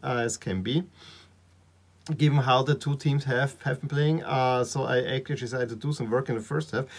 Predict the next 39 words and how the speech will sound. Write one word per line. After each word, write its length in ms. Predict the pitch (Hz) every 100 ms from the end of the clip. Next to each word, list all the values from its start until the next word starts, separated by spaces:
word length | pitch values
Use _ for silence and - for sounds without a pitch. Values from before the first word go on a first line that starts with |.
| -
but 100 | 151
it 60 | 165
was 140 | 170
still 240 | - 185 175
exciting. 560 | 160 160 160 131 110
And 420 | 123 135 131 135
I, 260 | 135 139 143 160
I 180 | - 131
ac-, 340 | 135 147 170 -
actually, 420 | 147 156 147 147
uh, 300 | 139 131 123
hit, 320 | 120 170 - - -
hit 200 | - 151
myself 320 | 127 110 113 107
for 100 | 110
that, 240 | 120 120
because, 260 | 123 - 131
yeah, 160 | 131 - - - -
maybe 580 | 127 139 139 139 139 -
I 300 | 127 123 123
should 240 | - 139
have 200 | 131 -
really 260 | 120 117 123
fully 240 | 120 135
concentrated 580 | 143 131 135 - 98 98
on 80 | 101
that, 280 | 101 101 -
that 140 | 113
one. 120 | 117
Then 200 | 120 127
when 120 | 135 127
I 120 | 120
really 320 | 107 131 147
wanted 280 | 131 131 120
to 140 | 131
concentrate 360 | 117 123 120 123
on 80 | 117
the 100 | 113
game, 260 | 113 110